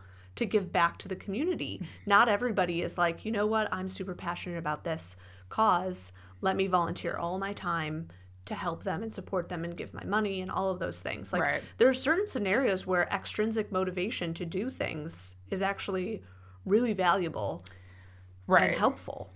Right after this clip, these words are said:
Speaker 2: And I think it's also, like, thinking about the person, you know, and, like, that example, and I immediately put my development hat on when you say stuff like that, because I'm like, "What?"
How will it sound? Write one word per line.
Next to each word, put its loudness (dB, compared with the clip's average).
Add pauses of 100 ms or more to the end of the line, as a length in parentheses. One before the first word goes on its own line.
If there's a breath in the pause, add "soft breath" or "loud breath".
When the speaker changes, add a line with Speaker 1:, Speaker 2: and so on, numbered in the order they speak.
Speaker 2:
And 6
I 8
think 0
it's 0
also, 4
like, 4
thinking 0
about 4
the 0
person, 0
you 0
know, 6
and, 2
like, -2
that 8
example, 0
and -6
I 2 (100)
immediately 0
put -8
my -4
development -4
hat -6
on 0
when -4
you -4
say -8
stuff -6
like -10
that, 8
because -6
I'm -4
like, -6
"What?" -4